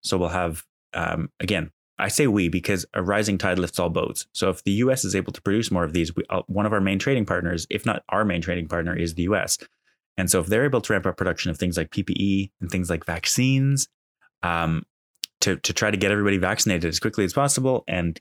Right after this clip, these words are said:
keep people safe, especially in the medical profession, um, safe while this is happening, then that's just great. And so we heard in Canada, and several apparently European countries have also heard this, that,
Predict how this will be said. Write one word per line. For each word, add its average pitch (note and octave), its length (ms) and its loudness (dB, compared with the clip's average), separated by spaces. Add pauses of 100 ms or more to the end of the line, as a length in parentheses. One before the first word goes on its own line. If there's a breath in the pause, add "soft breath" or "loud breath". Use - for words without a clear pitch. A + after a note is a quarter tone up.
(100)
keep - 240 0 (220)
people G#2+ 300 2
safe, F#2+ 300 2
especially F#2+ 420 0
in E2+ 60 2
the F2 60 2
medical F2 320 -2
profession, G#2 600 0 (340)
um, E2 400 0 (280)
safe - 380 0
while F2 260 0
this E2+ 160 -4
is F2+ 120 -2
happening, A#2 500 0 (140)
then E2 320 0
that's E2+ 240 -4
just - 200 -2
great. G#2 340 0 (300)
And G2 540 2 (320)
so A2 120 2
we G#2+ 80 2
heard B2 140 0
in A#2 60 2
Canada, G2+ 440 2
and F2+ 180 0
several G2+ 300 2
apparently F2 360 0
European F2 380 -2
countries F2 340 -2
have F2 100 0
also F2 240 0
heard F2+ 220 0
this, D#2+ 300 0 (200)
that, F2+ 320 -2